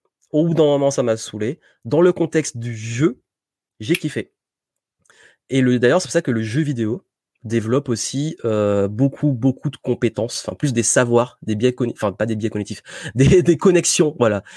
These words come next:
Développe des connexions sur l'orientation, sur la façon de réfléchir, et cetera, selon les jeux vidéo.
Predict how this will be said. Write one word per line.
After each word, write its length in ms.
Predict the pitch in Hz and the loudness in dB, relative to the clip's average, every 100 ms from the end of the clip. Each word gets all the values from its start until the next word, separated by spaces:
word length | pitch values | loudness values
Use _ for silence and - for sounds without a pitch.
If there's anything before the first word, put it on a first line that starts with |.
| - - | -20 -8
Développe 360 | 123 120 123 147 | -2 0 2 2
des 120 | 127 | 0
connexions 640 | 127 127 120 143 143 151 147 | 0 -2 -2 -4 -2 0 -2
sur 180 | - | -2
l'orientation, 720 | 113 117 117 - 127 123 131 | -2 0 -2 -2 0 0 0
sur 120 | 127 107 | -2 -4
la 60 | |
façon 260 | 101 107 120 | -4 -6 -6
de 60 | |
réfléchir, 460 | 113 113 113 - 127 | -6 -6 -8 -4 -4
et 80 | 113 | -4
cetera, 340 | - - 113 | -4 -2 -2
selon 320 | 117 - 151 | -2 -2 0
les 140 | 143 127 | 2 2
jeux 100 | 117 | 0
vidéo. 380 | 113 110 120 | 0 0 -2